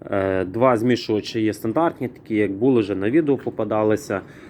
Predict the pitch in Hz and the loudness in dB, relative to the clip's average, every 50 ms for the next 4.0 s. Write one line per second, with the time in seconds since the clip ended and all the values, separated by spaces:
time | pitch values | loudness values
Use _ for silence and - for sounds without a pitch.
0 | - - - - - - - - 117 113 113 113 113 113 113 113 110 110 107 101 | -20 -20 -20 -20 -20 -14 -6 -2 0 2 2 4 4 2 2 2 2 2 2 0
1 | - - - - - - - - 117 120 104 127 147 160 170 143 107 107 117 127 | -4 -10 -20 -20 -18 -14 -8 -2 -2 0 4 6 6 6 4 2 0 -2 -2 -2
2 | 139 143 - - - - - - - - - - - - - - - - - - | -2 -2 -6 -12 -20 -20 -20 -20 -20 -20 -20 -20 -20 -20 -20 -20 -20 -20 -16 -10
3 | - 101 104 101 98 - - - - - - - - - 113 110 117 127 135 143 | -6 -4 -4 -4 -4 -6 -12 -18 -18 -18 -18 -16 -10 -6 -2 0 0 0 0 -2